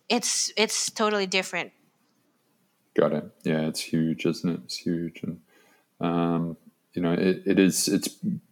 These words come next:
Speaker 2: breathing incredible, uh,
Speaker 1: Mm-hmm.
Speaker 2: life into the economies, this outsourcing, because it's, people are earning a,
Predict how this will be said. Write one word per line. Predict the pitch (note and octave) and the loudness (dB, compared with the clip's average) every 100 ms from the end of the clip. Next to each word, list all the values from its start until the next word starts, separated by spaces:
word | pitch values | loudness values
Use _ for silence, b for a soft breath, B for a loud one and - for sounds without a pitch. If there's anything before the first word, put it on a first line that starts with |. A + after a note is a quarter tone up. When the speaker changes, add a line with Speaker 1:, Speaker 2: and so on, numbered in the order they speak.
| _ _ _ _ | _ _ _ _
Speaker 2:
breathing | A2 G#2+ G2 F2+ | 6 8 6 2
incredible, | F2 E2 - F#2 D#2+ E2 E2 b b b b b _ | 0 -2 2 2 4 2 2 b b b b b _
uh, | G#3+ E2+ E2 E2 E2 | 0 0 2 0 0
Speaker 1:
Mm-hmm. | F#2+ | 2
Speaker 2:
life | F2+ F#2+ F2 - | 4 4 2 2
into | F2 D#2+ - F2 E2 - | -2 0 0 2 2 0
the | F2 | 0
economies, | E2+ F#2 F2 F2 D#2+ - | 2 0 2 0 0 0
this | E2+ | 0
outsourcing, | E2 F2+ - F#2 F2+ - F2 | 0 -2 2 2 2 0 -2
because | F#2 F#2 F#2 - - | 0 2 2 2 -2
it's, | - F2 - - - b b b b _ | -2 -2 -2 -4 -6 b b b b _
people | - G#2 G2 | 2 4 6
are | |
earning | F#2 F2+ F2 | 6 6 4
a, | E2 - | 2 2